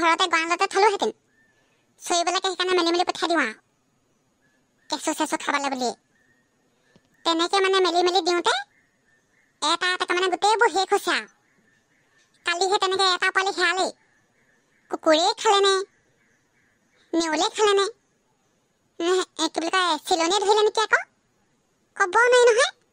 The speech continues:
ডাঙৰ ডাঙৰ চিলনীবোৰ যিহে উৰি উৰি ফুৰে। গোটেই পোৱালিকেইটা মানে একদম শেষ কৰিব আৰু। অকল চাৰিটা আছেগে।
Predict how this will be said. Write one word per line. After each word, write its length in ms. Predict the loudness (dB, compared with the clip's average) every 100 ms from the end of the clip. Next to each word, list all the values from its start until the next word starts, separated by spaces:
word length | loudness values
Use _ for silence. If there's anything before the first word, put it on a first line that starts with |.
| _ _ _ _ _ _ _ -20 _ _ -8
ডাঙৰ 240 | -4 -2 -2
ডাঙৰ 220 | 0 0
চিলনীবোৰ 460 | 0 0 2 2 2
যিহে 200 | 2 2
উৰি 120 | 2 4
উৰি 180 | 2 2
ফুৰে। 180 | 0 0 -2 -8 _ _ _ _ _ _ _ _ _ -6
গোটেই 340 | 0 2 2 2
পোৱালিকেইটা 340 | 0 0 -2 2
মানে 100 | 2
একদম 160 | 2 0
শেষ 120 | -4 0
কৰিব 200 | 2 2
আৰু। 160 | -2 -6 _ _ _ _ _ _ _ _ _ _ -14
অকল 220 | -6 -6
চাৰিটা 360 | -4 -4 -2 -2
আছেগে। 260 | -4 -6